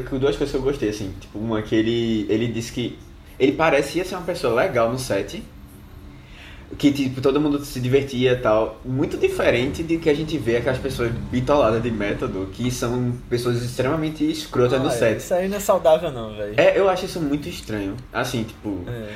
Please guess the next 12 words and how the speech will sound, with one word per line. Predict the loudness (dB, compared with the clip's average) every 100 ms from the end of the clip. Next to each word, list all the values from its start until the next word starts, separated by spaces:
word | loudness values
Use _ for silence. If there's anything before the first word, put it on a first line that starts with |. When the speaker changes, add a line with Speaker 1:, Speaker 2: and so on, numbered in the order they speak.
| -4
Speaker 1:
você | 0
conviver | 2 0 2 2
com | 2
uma |
pessoa | 0 0 0 0 2 -2 -6 -14 -20 -20 -20 -12
por | -2 2
um, | 2
sei | 0 2
lá, | 2
uns | 2
seis | 0 -2
meses | 0 -2 -2 -8